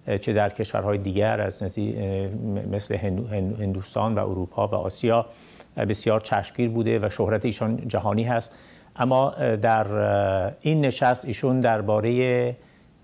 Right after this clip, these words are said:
اه، تاریخ ایران و اینکه چطور ایران در یک زمانی، در زمان کوروش، اه، مهد تمدن و دوستی و یگانگی و الفت بین مردم‌های مختلف، اقوام و قبایل مختلف و ملیت‌های مختلف بوده،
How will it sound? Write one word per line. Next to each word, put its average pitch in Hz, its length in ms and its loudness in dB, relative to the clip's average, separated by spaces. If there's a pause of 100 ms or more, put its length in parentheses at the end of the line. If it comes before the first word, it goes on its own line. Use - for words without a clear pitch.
(220)
اه، 98 500 0 (180)
تاریخ 117 600 4
ایران 104 540 0 (360)
و - 40 -10
اینکه 120 280 0
چطور 123 380 0
ایران 113 400 2
در 107 200 0
یک 120 180 2
زمانی، 110 640 2
در 98 220 0
زمان 104 420 0
کوروش، 107 600 0 (440)
اه، 101 140 0
مهد 104 500 0 (100)
تمدن 110 760 0 (640)
و 107 160 4
دوستی 104 720 0
و 117 100 4
یگانگی 104 760 2
و 110 140 2 (120)
الفت 113 480 0
بین 107 380 0
مردم‌های 104 760 2
مختلف، 101 540 -2
اقوام 110 440 2
و 104 140 0
قبایل 101 440 2
مختلف 104 440 -2
و 101 80 4
ملیت‌های 101 720 2
مختلف 95 500 -4
بوده، 113 340 -4